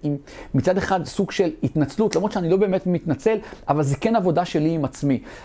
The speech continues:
המיילים שלי מפוצצים, אה, אה, מ-, אנשים מתוך התפוצה, שזה אנשים הכי יקרים לי שיש. הוואטסאפים שלי מפוצצים, אני כבר מחזיק שלושה מספרי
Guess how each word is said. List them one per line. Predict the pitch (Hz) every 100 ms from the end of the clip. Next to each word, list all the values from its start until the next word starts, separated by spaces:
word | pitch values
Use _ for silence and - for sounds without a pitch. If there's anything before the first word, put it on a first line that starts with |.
| -
המיילים | 151 160 190 202 196
שלי | - 190 190 180
מפוצצים, | 170 - 165 147 143 - 139 117 110 - - -
אה, | 135 -
אה, | - 156
מ-, | 165 175 165 -
אנשים | 165 - 185 175
מתוך | - -
התפוצה, | - - 156 - 190 175
שזה | 156 151
אנשים | 165 - 214
הכי | -
יקרים | 208 170 147 160
לי | 165 - -
שיש. | - 147 143 127 - -
הוואטסאפים | 139 156 165 165 180 175 180
שלי | - 175 185 -
מפוצצים, | 165 - 147 - 160 135
אני | 131
כבר |
מחזיק | 131 127 156
שלושה | 160 - 147
מספרי | 131 - 135